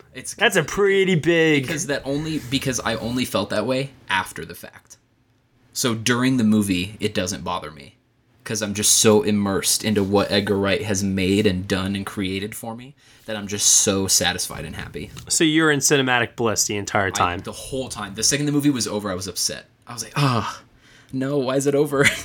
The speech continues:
Speaker 1: <laughs>
Speaker 2: I, I will say this,
Speaker 1: Watching.
Speaker 2: I will say this about the way the movie ends. Um, I love the ending.
Speaker 1: Me too.
Speaker 2: I really love the ending, and I was very, very,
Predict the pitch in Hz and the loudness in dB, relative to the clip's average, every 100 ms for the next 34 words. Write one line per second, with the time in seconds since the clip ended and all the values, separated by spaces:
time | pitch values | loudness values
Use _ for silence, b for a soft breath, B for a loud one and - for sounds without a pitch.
0 | B B - - 160 170 175 190 427 403 | B B -20 -2 2 4 4 4 2 4
1 | 233 160 180 170 160 127 - - - 147 | 4 6 4 4 4 0 -4 -16 0 2
2 | 165 214 190 143 143 123 127 127 127 113 | 4 4 4 4 2 2 0 4 2 0
3 | 120 123 127 117 113 113 120 135 - 131 | -4 0 0 0 0 0 2 0 0 4
4 | 113 110 104 - 175 160 139 117 117 104 | 4 4 -2 0 2 4 4 2 2 2
5 | 101 95 - - - - 147 170 254 269 | 2 -4 -10 -16 -20 -14 -12 -8 -10 -10
6 | - - - - - - - - 135 135 | -16 -20 -20 -20 -20 -20 -20 0 0 2
7 | 135 147 139 127 120 104 95 87 - - | 2 4 4 4 2 0 -2 -12 -14 -4
8 | 131 127 127 127 110 110 139 139 143 143 | 2 4 2 0 -4 0 2 4 4 4
9 | 147 B B B B _ - 101 104 139 | 2 B B B B _ -12 -10 0 4
10 | 135 139 143 135 123 | 6 4 2 2 -2